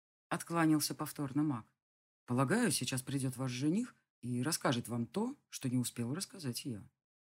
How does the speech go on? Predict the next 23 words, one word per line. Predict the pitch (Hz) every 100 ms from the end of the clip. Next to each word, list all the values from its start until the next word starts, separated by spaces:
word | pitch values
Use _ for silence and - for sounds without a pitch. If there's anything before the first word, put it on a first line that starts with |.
| _ _ _ _ _
Проводив | - 151 147 160
взглядом | 135 151 156 151 139
канцлера, | 180 196 - 139 123 - _ _
опешила | - 214 214 - 147 143
от | 147
его | 156 156
слов | - 160 139
настолько, | 156 - 277 311 - 131 - _
что | - -
сначала | 185 196 254 247
не | 214
смогла | - 202 208
произнести | - 185 156 185 - 233
и | 247
слова. | - 156 123 101 - _ _ _ _ _ _ _ _ _ _
«Жених?» | 156 151 190 175 185 302 - - _ _ _ _ _ _
проговорила, | - 170 165 170 202 294 226 - _ -
только | 175 175
когда | - 170 180
за | 160
Вудхаузом | 175 185 226 285 185 135 127
закрылись | 165 - 220 226
двери. | 165 147 113 104